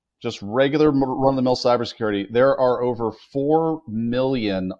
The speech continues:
unfilled positions around the world. There is a drastic need for fantastic and just general cybersecurity practitioners in Web three and in Web two. So, like, like, like,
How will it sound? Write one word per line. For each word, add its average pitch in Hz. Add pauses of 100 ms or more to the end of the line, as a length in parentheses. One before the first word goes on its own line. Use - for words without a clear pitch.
(140)
unfilled 127
positions 101
around 101
the 95
world. 85 (440)
There 113
is 120
a 107
drastic 104
need 110 (340)
for 95 (280)
fantastic 110
and 107
just 95
general 104
cybersecurity 98
practitioners 98 (160)
in 110
Web 98
three 98
and 107
in 98
Web 90
two. 101 (360)
So, 107
like, 101 (720)
like, 98 (140)
like, 95